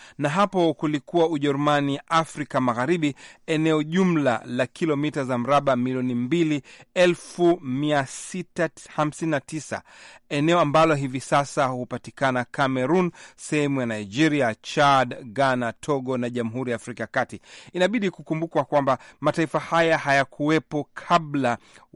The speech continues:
ya makubaliano ya Berlin. Afrika ilikuwa imegawanyika kwa sehemu mbalimbali, magharibi, mashariki, kaskazini, pukiwa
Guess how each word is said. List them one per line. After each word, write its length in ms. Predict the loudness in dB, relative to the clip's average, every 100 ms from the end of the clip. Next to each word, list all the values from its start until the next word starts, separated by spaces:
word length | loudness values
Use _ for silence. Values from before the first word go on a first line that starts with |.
| -6
ya 280 | 0 0 0
makubaliano 920 | 0 -2 0 0 2 2 2 2 -2
ya 260 | -4 -4 -4
Berlin. 520 | -2 -2 0 0 -2
Afrika 440 | -4 -8 -6 -4 -4
ilikuwa 360 | -6 -6 -4
imegawanyika 560 | -2 -4 -2 -4 -4 -6
kwa 140 | -6
sehemu 420 | -8 -6 -4 -2 0
mbalimbali, 600 | 0 0 0 -2 -2 -10 -18 -14
magharibi, 720 | -4 0 0 0 -2 -4 -4 -6 _ -10
mashariki, 600 | -8 -6 -6 -6 -10 -8
kaskazini, 640 | -8 -6 -6 -6 -4 -6
pukiwa 560 | -8 -14 -6 -2 0